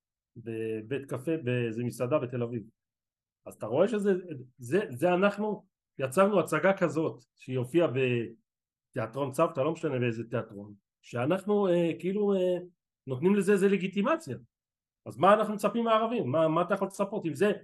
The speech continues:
הצגה שהולכת והיא הייתה כל כך מקובלת, ומאיר בנאי נדמה לי שר שם, זה שיר, אה, נורא, שאפילו אני לא רוצה לחזור על המילים שלו. כל אחד מהצופים, אם זה מעניין אותו, שייכנס וירשום מאמי ויראה איזה, איזה מילים ש-, שמים ש-, אה,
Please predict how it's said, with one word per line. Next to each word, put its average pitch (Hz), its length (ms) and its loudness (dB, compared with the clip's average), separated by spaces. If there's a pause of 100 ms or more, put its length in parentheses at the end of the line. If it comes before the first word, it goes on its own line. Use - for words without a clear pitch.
(200)
הצגה 180 380 4
שהולכת 208 500 2
והיא 175 440 4
הייתה 170 240 0
כל 175 140 -6
כך 175 120 -12
מקובלת, 175 560 -4 (100)
ומאיר 147 840 -2
בנאי 208 380 4
נדמה 170 180 0
לי 151 100 -2
שר 147 200 -2
שם, 131 220 -6 (540)
זה 120 120 -4
שיר, 185 420 2
אה, 175 40 10
נורא, 165 400 6
שאפילו 170 480 0
אני 165 80 2
לא 180 80 4
רוצה 175 180 -2
לחזור 170 320 0
על 175 80 4
המילים 160 380 2
שלו. 123 480 -4 (140)
כל 160 140 2
אחד 160 220 0
מהצופים, 160 640 0
אם 151 140 0
זה 139 80 -4
מעניין 151 300 2
אותו, 185 220 -10 (340)
שייכנס 147 520 0
וירשום 160 340 2
מאמי 190 260 6
ויראה 151 240 2
איזה, 175 220 0 (380)
איזה 175 180 2
מילים 190 260 2
ש-, 196 100 0 (320)
שמים 190 400 -2
ש-, 185 100 -10
אה, 165 400 2